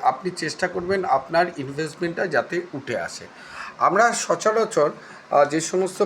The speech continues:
পার্টিদের ডিল করি, আহ, যে ধরনের গ্রাফটা আমরা দেখতে পারি যে মার্কেট থেকে কী করে সে টাকাটা তুলছে, সেটা তিনটে প্যাটার্ন। একটা প্যাটার্ন, আহ, যেটা হচ্ছে যে একদম, আহ, মানে, আহ,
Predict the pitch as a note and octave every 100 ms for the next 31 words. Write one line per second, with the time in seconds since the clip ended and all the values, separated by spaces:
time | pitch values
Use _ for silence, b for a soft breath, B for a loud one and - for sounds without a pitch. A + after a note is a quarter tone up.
0 | - A3 G3 F3 F#3 C#3+ F3 G3 - B2
1 | D#3+ G3+ - - - C#3+ C#3+ B2 B2+ B2
2 | G3+ E3+ D#3+ F#3+ G3 G#3 - C#3 C#3 D3+
3 | - G3 F#3+ F#3+ E3+ E3 - F3+ F3 E3+
4 | E3 C#3+ C3 F3+ E3+ E3+ D#3+ D#3+ D#3 E3+
5 | D#3+ D#3+ D3 B2+ D3+ D3+ - F3 F3 -
6 | C3 B B - - F3 G#3 - G3+ G3
7 | G3 F3+ A2+ G2+ F#2+ - B2+ D3 - G#3+
8 | G#3 F#3+ F3+ G3 - - - - D#3 D3
9 | E3 F3 E3+ F3+ F3+ C3 C3 B B -
10 | - - - D#3 D3+ E3+ G#3+ A#3+ B3 A#3+
11 | A3 F#3 F#3+ - F3+ F#3 D3+ D3